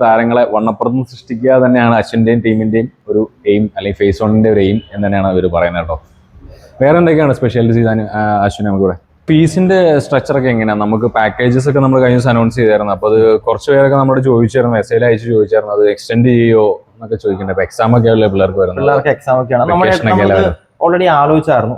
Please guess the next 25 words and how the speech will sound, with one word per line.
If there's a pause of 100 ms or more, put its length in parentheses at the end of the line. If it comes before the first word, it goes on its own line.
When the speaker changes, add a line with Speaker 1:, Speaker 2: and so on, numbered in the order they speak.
(120)
Speaker 2:
നമ്മൾ
ഈ
മന്ത്
മുപ്പതാം
തീയതി
വരെ
ആയിരുന്നു
നമ്മുടെ
പാക്കേജസ്,
ഓഫേഴ്സ്
എല്ലാം
ഇട്ടിട്ടുണ്ടായിരുന്നു.
Speaker 1:
ആ,
ഓക്കെ. (280)
Speaker 2:
അപ്പൊ
നമ്മൾ
ഇനോഗ്രേറ്റ്
ചെയ്തിട്ട്
പതിനഞ്ച്
ദിവസം
എന്ന
രീതിയിൽ.
Speaker 1:
ആ. (140)
Speaker 2:
നമ്മളിപ്പോ
ഈ